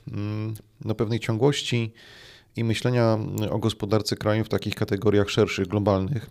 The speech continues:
No bo, no bo jak żyć, jak nie potrafimy się właściwie, już w tej chwili jesteśmy skłóceni. No dobrze, że mamy Bałtyk, jeśli chodzi o północ, bo to chyba jedyny obszar, z którym się jeszcze nie pokłóciliśmy. Natomiast wszystko dookoła, no to jesteśmy albo pokłóceni, albo mamy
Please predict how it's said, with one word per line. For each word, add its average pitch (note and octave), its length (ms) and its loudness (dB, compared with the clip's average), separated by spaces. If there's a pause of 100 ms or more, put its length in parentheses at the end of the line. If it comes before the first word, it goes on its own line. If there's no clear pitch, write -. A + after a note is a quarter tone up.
(120)
No G#2+ 160 -4
bo, A#2 320 0
no B2 140 -4
bo C#3 100 4
jak C#3+ 180 4
żyć, A2+ 280 0
jak - 280 2
nie G#2+ 120 -4
potrafimy A2 480 0
się G#2 140 -2
właściwie, G2 400 0
już G2 160 0
w - 20 -14
tej G#2 120 -2
chwili G2+ 340 -2 (300)
jesteśmy - 340 -4
skłóceni. G2+ 460 -4
No G2 80 -2
dobrze, A2 380 0
że F#2+ 80 -2
mamy G2+ 220 2
Bałtyk, F#2+ 420 4
jeśli F#2+ 220 -2
chodzi G2 220 0
o F#2+ 60 0
północ, G2+ 320 0
bo G2 120 -4
to - 100 -4
chyba G2 240 2
jedyny F#2+ 300 2
obszar, F#2+ 280 0
z - 60 -4
którym F#2+ 200 -2
się G2+ 140 -2
jeszcze G2 180 -2
nie G2 100 0
pokłóciliśmy. F#2+ 760 -4 (720)
Natomiast G#2+ 600 2
wszystko - 340 0
dookoła, G#2+ 480 4
no A#2 100 -2
to C3+ 220 0
jesteśmy C3+ 420 -2
albo C3+ 180 0
pokłóceni, A2+ 600 0
albo A2 240 2
mamy G#2+ 400 2